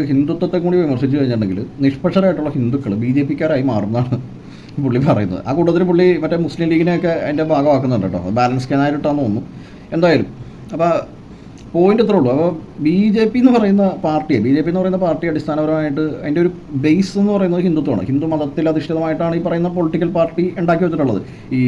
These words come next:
നാഷണലിസം ഒക്കെ പറയുന്നുണ്ടെങ്കിലും ഇതിൻ്റെ ഒരു ബേസ് എന്ന് പറയുന്നത് ഹിന്ദുത്വമാണ്. അപ്പോൾ ഹിന്ദു മത ആചാരങ്ങളും പരിപാടികളൊക്കെ ഇവർക്ക് വളരെ പ്രധാനപ്പെട്ട കാര്യമാണ്. അതാണ്, അതുകൊണ്ടാണല്ലോ മറ്റേ പള്ളിയൊക്കെ പൊളിച്ച് അമ്പലമൊക്കെ പണിത്. അപ്പോൾ അമ്പലം പണിതതിനെക്കുറിച്ച് വിമർശനം നടത്തുമ്പോഴേക്കും സ്വാഭാവികമായിട്ട് അപ്പോൾ ഹിന്ദു മതത്തിലെ ഒരു അമ്പലത്തെ വിമർശിച്ചു,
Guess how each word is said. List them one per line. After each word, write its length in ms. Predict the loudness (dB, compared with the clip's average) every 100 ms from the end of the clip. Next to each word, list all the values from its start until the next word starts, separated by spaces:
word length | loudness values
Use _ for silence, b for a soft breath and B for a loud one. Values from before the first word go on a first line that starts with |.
| 2 2
നാഷണലിസം 420 | 2 2 0 0 0
ഒക്കെ 120 | 2 2
പറയുന്നുണ്ടെങ്കിലും 580 | 4 2 2 2 0 -2 -12 -20 -20 -20 -20 -20 -6 -4
ഇതിൻ്റെ 180 | 2 2
ഒരു 80 | 2 2 4
ബേസ് 260 | 4 4 0
എന്ന് 120 | 0
പറയുന്നത് 260 | 2 2 2
ഹിന്ദുത്വമാണ്. 460 | 2 2 2 2 0 -6 B B B B
അപ്പോൾ 140 | -2 2
ഹിന്ദു 220 | 4 4
മത 160 | 4 6
ആചാരങ്ങളും 360 | 6 6 6 4
പരിപാടികളൊക്കെ 440 | 4 4 2 0 0
ഇവർക്ക് 160 | 2 2
വളരെ 140 | 2
പ്രധാനപ്പെട്ട 320 | 0 0 0 0
കാര്യമാണ്. 220 | 0 0
അതാണ്, 180 | -2 0 0
അതുകൊണ്ടാണല്ലോ 360 | 0 2 2 2
മറ്റേ 140 | 0 2
പള്ളിയൊക്കെ 260 | 2 2
പൊളിച്ച് 160 | 2 2
അമ്പലമൊക്കെ 280 | 2 2 2
പണിത്. 180 | -2 -4 B B B
അപ്പോൾ 160 | -4 -2
അമ്പലം 240 | 2 4 6
പണിതതിനെക്കുറിച്ച് 520 | 4 4 2 2 2 2
വിമർശനം 340 | 2 0 2 2
നടത്തുമ്പോഴേക്കും 480 | 0 0 2 2 2
സ്വാഭാവികമായിട്ട് 440 | 2 2 2 2 0
അപ്പോൾ 120 | 0
ഹിന്ദു 180 | 0 0 2
മതത്തിലെ 420 | 0 0 0 2 2
ഒരു 140 | 2 0 -2 -4
അമ്പലത്തെ 300 | -2 -2 0
വിമർശിച്ചു, 400 | -2 -2 -4 -2